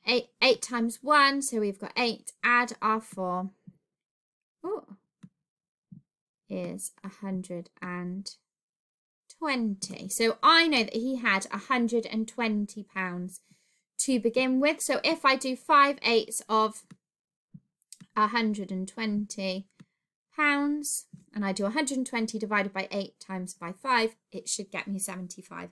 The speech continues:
and I know that I am right. Okay. Final question then. So in a flower shop, seven twelfths of the tulips are red.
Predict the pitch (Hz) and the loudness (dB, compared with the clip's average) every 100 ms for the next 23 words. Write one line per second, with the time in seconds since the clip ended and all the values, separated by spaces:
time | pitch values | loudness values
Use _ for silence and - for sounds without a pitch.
0 | - 180 170 170 170 - 156 156 160 175 | -12 -12 -10 -14 -16 -18 -18 -16 -16 -18
1 | - 208 185 - - - _ _ _ _ | -6 -4 -4 -10 -18 -18 _ _ _ _
2 | _ _ _ _ 220 226 240 233 196 - | _ _ _ _ 4 4 4 0 0 -10
3 | _ _ _ _ _ _ _ _ _ _ | _ _ _ _ _ _ _ _ _ _
4 | _ - - 339 277 269 269 254 247 240 | _ -18 2 6 8 6 2 2 2 -2
5 | - 254 - - - 190 - 185 _ _ | -4 -6 -6 -8 -6 -6 -6 -10 _ _
6 | _ _ - 240 - 427 440 330 381 - | _ _ 2 2 4 4 6 6 2 0
7 | 330 262 233 - 226 285 - _ _ _ | 4 6 4 2 0 0 -6 _ _ _
8 | - - 403 381 381 370 349 - 285 269 | -6 2 4 4 2 0 -2 4 4 4
9 | 262 - - - 233 226 - 233 - - | 0 -14 -8 -2 -2 -2 -10 -8 -6 -2
10 | 226 185 - _ - - - 202 196 220 | 0 0 -6 _ -8 -8 -2 2 2 6
11 | 370 - | 4 4